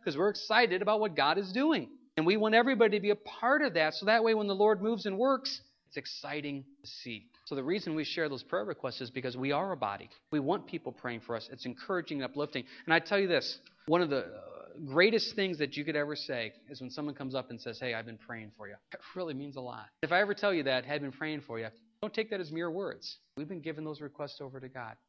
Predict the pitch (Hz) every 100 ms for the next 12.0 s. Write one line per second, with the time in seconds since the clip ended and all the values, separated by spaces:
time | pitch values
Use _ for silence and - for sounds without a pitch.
0 | _ - - 160 160 175 156 151 131 156
1 | 139 131 - _ _ _ - 143 127 -
2 | 139 135 135 127 143 139 143 147 131 135
3 | 127 123 131 131 123 123 123 113 123 -
4 | _ - 120 110 - - - 139 - 143
5 | 123 110 - _ - 165 175 - 160 143
6 | 127 147 131 131 - 123 110 113 113 113
7 | 135 151 139 131 117 - 143 117 113 -
8 | 135 120 117 113 - 107 107 120 120 -
9 | 131 127 117 117 113 107 - - 127 135
10 | 131 _ - 107 107 - 131 120 - -
11 | 113 101 104 - - 107 104 - 117 107